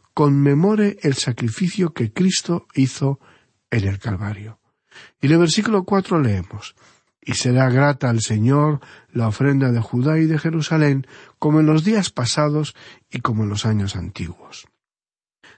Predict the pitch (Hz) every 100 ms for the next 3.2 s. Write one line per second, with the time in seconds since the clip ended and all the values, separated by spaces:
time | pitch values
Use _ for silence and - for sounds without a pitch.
0 | _ 139 160 151 170 147 135 147 147 135
1 | 120 151 151 139 131 123 131 123 120 143
2 | 147 156 127 139 123 127 127 120 110 107
3 | 101 104